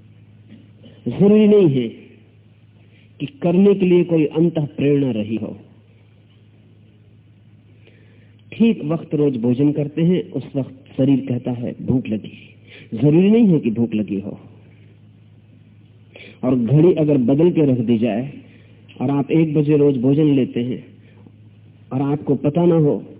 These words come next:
कि घड़ी धोखा दे रही है, अभी ग्यारह ही बजे हैं और घड़ी में एक बज गया, तो आपका पेट खबर देना शुरू करेगा कि भूख लग गई है। मन को खबर हुई कि एक बज गया कि आदत दोहरनी शुरू हो जाएगी।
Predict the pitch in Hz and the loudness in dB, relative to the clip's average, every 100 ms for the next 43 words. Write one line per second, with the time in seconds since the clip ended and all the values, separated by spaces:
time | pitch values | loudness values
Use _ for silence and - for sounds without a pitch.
0 | - 135 113 113 139 139 110 131 156 135 | -6 -4 -2 0 2 2 0 -2 -2 0
1 | 127 107 104 - - - - - - - | 0 0 -4 -6 -14 -20 -20 -20 -18 -6
2 | 131 139 120 143 156 160 160 135 123 131 | 0 2 2 2 4 4 4 2 0 0
3 | 127 - - 123 113 131 143 143 113 151 | -2 -6 -6 -4 0 2 4 4 4 2
4 | 117 113 110 110 113 - - - - - | 0 -2 -2 -2 -4 -10 -20 -20 -14 -10
5 | 131 135 - 135 113 135 135 - - 131 | -6 -6 -4 -6 -4 -2 -4 -4 -6 -2
6 | 127 120 123 120 - 135 117 113 110 110 | -2 0 0 -2 -2 -2 0 -2 -2 -4
7 | 117 98 120 117 123 - 90 85 - - | -4 -4 -4 -2 -4 -4 -8 -8 -12 -20
8 | - - - - - - - - - - | -20 -20 -20 -20 -20 -20 -20 -20 -20 -20
9 | - - 170 208 240 294 294 247 - 190 | -20 -4 4 6 8 6 6 4 2 0
10 | 220 247 233 226 208 - 202 175 156 151 | 0 4 4 2 0 0 0 0 -4 -2
11 | 147 147 151 - - - 151 160 160 143 | -2 -2 -6 -12 -12 -8 -6 -4 -4 -6
12 | 131 143 147 143 139 - 139 120 104 80 | -2 0 2 2 2 0 -2 -2 -4 -6
13 | 95 98 | -8 -10